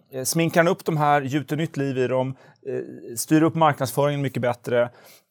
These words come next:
eh, kanske gör en ny version, kanske gör en mobilversion och liksom blåser nytt liv i de här gamla spelen. Så han liksom köper in begagnade spel som han renoverar, kan man väl säga. Eh, och får upp lönsamhet och vinst i.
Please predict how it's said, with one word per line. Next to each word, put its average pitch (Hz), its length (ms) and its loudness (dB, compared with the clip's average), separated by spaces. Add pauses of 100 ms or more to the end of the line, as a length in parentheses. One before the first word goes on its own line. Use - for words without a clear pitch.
eh, 120 100 -4
kanske 135 280 0
gör 139 80 4
en 139 80 2
ny 135 220 2
version, 131 520 2
kanske 135 220 -4
gör 131 60 -2
en 127 60 -4
mobilversion 120 840 0 (100)
och - 200 -4
liksom 123 240 2
blåser 131 400 0
nytt 131 240 0
liv 165 280 4
i 151 40 0
de 127 100 -2
här 107 100 2
gamla 107 340 0
spelen. 143 400 -4
Så 117 60 -6
han 135 60 2
liksom 135 160 -4
köper - 240 -4
in 156 120 -2
begagnade 143 500 2
spel 107 420 0 (400)
som 117 200 -2
han 104 440 0
renoverar, 127 480 2
kan 120 100 -6
man 95 80 -4
väl 85 80 -8
säga. 57 240 -6 (680)
Eh, 101 300 -4
och 120 220 -4
får 131 140 -2
upp 110 180 2
lönsamhet 98 460 0
och 92 80 -6
vinst 90 260 -8
i. - 120 -14